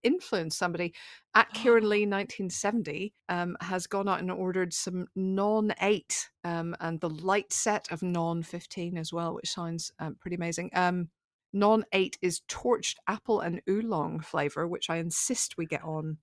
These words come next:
Speaker 1: pretty much immediately.
Speaker 2: Delicious. This is the Melbourne, I think it's Melbourne, the, or certainly Australian, God, so bad with geography,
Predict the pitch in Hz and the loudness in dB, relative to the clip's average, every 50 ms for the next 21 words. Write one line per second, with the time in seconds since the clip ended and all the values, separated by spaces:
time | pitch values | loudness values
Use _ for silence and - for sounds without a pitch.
0 | _ _ _ _ _ _ _ _ _ _ _ - - 175 170 165 - - 143 143 | _ _ _ _ _ _ _ _ _ _ _ -16 -10 -8 -8 -6 -4 -2 0 0
1 | 135 135 135 139 135 123 - - 151 123 151 185 - - - - - _ - 165 | 2 2 2 2 0 2 0 -2 0 0 0 0 -2 -6 -8 -12 -18 _ -10 -8
2 | - - 180 165 - - - 170 165 160 156 151 - - - 180 185 185 180 180 | -4 -2 -2 -4 -4 -6 -4 -4 -2 -2 -4 -4 -6 -4 0 2 4 6 4 6
3 | 180 170 160 165 160 160 160 - _ _ _ _ - 175 330 359 - - - - | 6 6 6 6 2 -2 -4 -6 _ _ _ _ -6 -4 -4 0 0 -2 0 2
4 | 135 131 123 - 120 127 143 - - - - - _ - 170 - - - - 247 | 2 2 4 4 4 2 2 0 -8 -20 -20 -20 _ 2 4 4 4 6 4 2
5 | 196 175 147 147 143 - - 175 170 156 139 131 127 131 139 - - 143 - - | 4 4 2 2 0 0 4 6 6 6 6 6 4 4 2 -2 -6 -10 -8 -6
6 | - 151 139 - 139 131 127 139 - - 143 139 - 139 - 135 135 139 | -4 -4 -2 -2 -2 -2 -2 -4 -4 -2 -2 -2 -2 -2 -2 -2 -2 -2